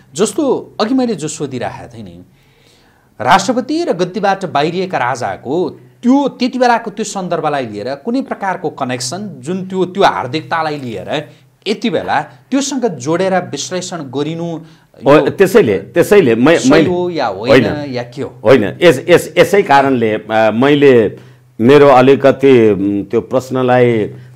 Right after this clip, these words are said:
Speaker 2: सम्बोधन गर्ने
Speaker 1: अँ।
Speaker 2: प्रयोजनको लागि अलिकति कन्टेन्ट लामो भएको मात्रै हो। यो सम्पूर्ण कुराहरूले गर्दाखेरि चाहिँ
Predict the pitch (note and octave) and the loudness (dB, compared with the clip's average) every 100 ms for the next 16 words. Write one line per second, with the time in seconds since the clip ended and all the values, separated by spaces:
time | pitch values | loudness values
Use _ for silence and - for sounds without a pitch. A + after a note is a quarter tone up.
0 | - B2+ B2 B2 A#2 A#2 A2+ G#2+ A2+ - | -4 0 2 0 0 -2 -2 -2 -4 -2
1 | A2+ A2+ G#2+ A2 G#2 G#2 G2 G#2 A2+ A#2+ | 0 0 0 -4 -2 -2 -4 -6 -6 -6
2 | A2+ - G#2+ F#2+ G2 G2 F#2+ G2 F#2 F#2+ | -8 -6 -6 -8 -10 -10 -8 -10 -8 -10
3 | G2 F2 E2 E2+ F2+ F#2 F2+ E2+ E2 D#2+ | -10 -10 -12 -10 -10 -12 -10 -10 -10 -12
4 | - _ _ _ _ _ _ - A#3 B3 | -16 _ _ _ _ _ _ 2 6 6
5 | B3 F3+ F3 F#3 A#3+ A#3 G#3+ - C#3+ A2+ | 6 0 -2 0 2 2 0 0 2 2
6 | G#2+ A2 G2+ G#2+ F#2+ G2+ - F#2 F2+ F2 | 2 0 0 0 0 -2 -2 -4 -4 -2
7 | G2+ A#2+ B2 B2 - | 0 2 2 -2 -12